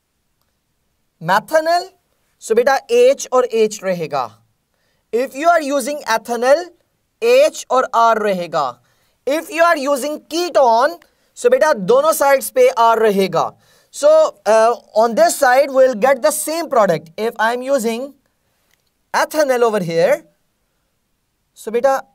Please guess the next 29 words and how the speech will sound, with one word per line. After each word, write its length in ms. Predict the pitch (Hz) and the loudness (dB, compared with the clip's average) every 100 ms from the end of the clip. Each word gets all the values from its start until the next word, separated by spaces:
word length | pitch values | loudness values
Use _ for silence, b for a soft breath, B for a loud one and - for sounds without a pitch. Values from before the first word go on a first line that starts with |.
| - | -18
वही 600 | 180 233 254 294 214 - _ _ _ _ | -4 -4 -4 -8 -12 -14 _ _ _ _
फॉर्मेशन 540 | - 214 220 214 226 208 | -4 -2 -2 -6 -8 -6
यहां 180 | 180 175 | -4 -4
पे 100 | 180 | -8
भी 100 | 160 | -8
रहेगी। 260 | 151 147 | -6 -6
There 200 | 156 208 254 | -2 0 0
is 100 | 190 | -4
no 420 | 208 269 339 370 | -6 0 2 2
change 680 | 349 277 233 226 277 330 - _ _ _ - | 0 -2 -2 -2 -4 -4 -14 _ _ _ -2
over 260 | 240 254 269 | 2 4 2
these 520 | 208 202 302 320 330 | 0 -8 -6 -6 -4
sides 600 | - 277 277 214 233 - - _ | 0 2 4 0 -6 -20 -20 _
of 280 | 226 277 320 | 0 2 2
the 100 | 311 311 | 0 2
carbonyl 540 | 262 247 226 220 214 214 | 2 2 0 0 0 2
carbon, 380 | 269 254 156 113 - | 0 0 -2 -8 -14
ठीक 200 | 165 165 | -8 0
है? 100 | 269 - _ _ _ _ _ _ - | 0 -2 _ _ _ _ _ _ -4
कहां 260 | 240 294 | 0 2
पे 100 | 330 | 2
चेंजिंग 400 | 330 302 294 302 | 2 -2 -4 0
आएगी? 340 | 269 226 196 285 269 _ _ _ - | 2 2 -2 -10 -14 _ _ _ -10
Only 300 | 208 233 277 | -8 -6 -2
on 160 | 277 | -2
this 160 | 233 285 | 0 -2
side, 340 | - 180 139 _ b | 0 -4 -4 _ b
because 360 | 190 214 294 277 - | -4 2 2 2 0
oxygen 580 | 269 285 - 254 294 | 0 0 -4 0 0